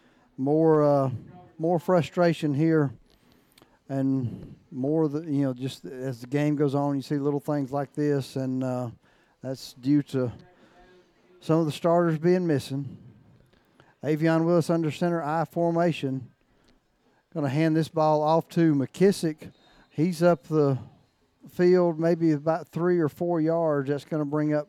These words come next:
third down and six for Randolph County. As Randolph County subbing some people, you know,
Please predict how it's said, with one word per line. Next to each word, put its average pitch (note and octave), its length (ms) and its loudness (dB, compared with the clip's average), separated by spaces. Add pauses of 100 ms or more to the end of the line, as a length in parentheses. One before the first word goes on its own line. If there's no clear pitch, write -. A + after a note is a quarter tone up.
(640)
third E3+ 360 2
down D#3 600 2 (300)
and C3+ 260 -4
six - 720 -4 (500)
for D3+ 680 2 (640)
Randolph D3 600 -2
County. C#3 440 -2 (960)
As B2+ 220 -8
Randolph D3+ 420 0
County D#3+ 320 0
subbing D3+ 680 0 (100)
some C3 220 -8
people, D#3 580 0
you D3 120 -2
know, B2+ 240 -4